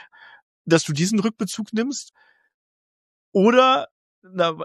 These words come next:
andere Möglichkeit wäre natürlich, dass du da quasi einen neuen Gegner mit aufbaust und dann wäre es vielleicht wirklich auch ein Roman Reigns oder vielleicht auch ein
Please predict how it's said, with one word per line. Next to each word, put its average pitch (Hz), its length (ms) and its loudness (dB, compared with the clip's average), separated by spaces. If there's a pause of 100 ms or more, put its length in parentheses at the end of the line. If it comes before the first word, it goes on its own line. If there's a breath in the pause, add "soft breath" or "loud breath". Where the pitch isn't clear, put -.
andere 202 240 2
Möglichkeit 202 420 -2
wäre 180 120 4
natürlich, 180 260 -4
dass 165 160 -4
du 156 140 -8
da 143 240 4
quasi 143 320 2
einen 135 300 -2
neuen 175 440 2
Gegner 180 300 0
mit 175 120 -4
aufbaust 165 480 0
und 165 80 -2
dann 147 160 2
wäre 151 160 6
es - 120 -2
vielleicht 156 340 2
wirklich 185 180 -8
auch 175 120 -2
ein 175 140 -2
Roman 185 340 2
Reigns 208 400 2
oder 131 160 0
vielleicht 151 320 -2
auch 151 180 -2
ein 151 200 -4